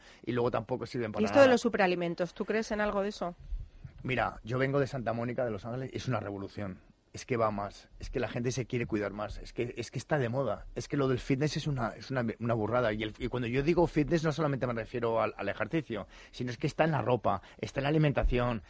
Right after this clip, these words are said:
Speaker 1: está, es un modo, es un modo de vida.
Speaker 2: Y en cuanto al ejercicio físico, que es, eh, fundamentalmente lo, lo tuyo,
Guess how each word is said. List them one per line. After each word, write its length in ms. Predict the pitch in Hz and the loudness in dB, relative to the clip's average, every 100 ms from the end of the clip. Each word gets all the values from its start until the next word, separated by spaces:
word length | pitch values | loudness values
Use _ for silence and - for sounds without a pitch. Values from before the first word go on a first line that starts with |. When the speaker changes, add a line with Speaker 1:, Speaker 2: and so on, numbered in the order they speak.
| - | -14
Speaker 1:
está, 240 | - - 131 | -10 -4 -4
es 120 | 127 | 0
un 100 | 151 | 4
modo, 220 | 156 156 | 4 4
es 120 | 117 | 2
un 100 | 147 | 0
modo 220 | 151 151 127 | 2 4 4
de 120 | 117 | 2
vida. 280 | 143 120 - - - - - - - - | 2 0 -4 -20 -20 -20 -20 -20 -16 -2
Speaker 2:
Y 140 | 208 | 0
en 120 | 208 | 2
cuanto 340 | 202 190 185 190 | 2 2 2 4
al 800 | 180 170 165 160 165 165 160 156 | 4 4 2 0 0 -2 -2 -4
ejercicio 800 | 185 196 - 233 - 226 214 208 | -6 -6 -4 -4 -2 0 0 0
físico, 420 | - 202 190 196 | -2 -6 -4 -4
que 80 | 190 | -4
es, 260 | 180 - - | -6 -6 0
eh, 420 | 170 165 123 120 | 2 0 -2 -12
fundamentalmente 720 | - 180 170 165 175 185 180 170 | -10 -4 -2 0 0 0 2 2
lo, 200 | 165 139 | 2 0
lo 160 | 165 | -2
tuyo, 360 | - 175 185 | -2 -2 -2